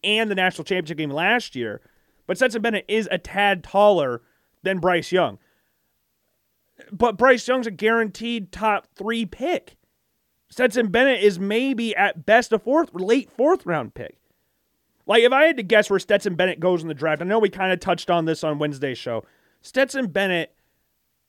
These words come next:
I could see a reality where he goes in the fourth round.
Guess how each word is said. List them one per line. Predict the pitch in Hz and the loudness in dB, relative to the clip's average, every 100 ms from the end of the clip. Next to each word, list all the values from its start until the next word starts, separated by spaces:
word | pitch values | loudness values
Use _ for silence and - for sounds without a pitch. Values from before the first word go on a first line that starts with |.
| _ _ _ - | _ _ _ 0
I | 220 | 2
could | 262 226 | 2 -4
see | - - 269 | -6 -4 0
a | 285 | 0
reality | 254 214 202 208 196 | 0 2 4 2 2
where | 190 190 | 2 2
he | 180 180 | 0 0
goes | 170 156 139 | 2 2 -2
in | |
the | 143 | -8
fourth | 135 123 - | -4 -4 -6
round. | 110 123 | -16 -18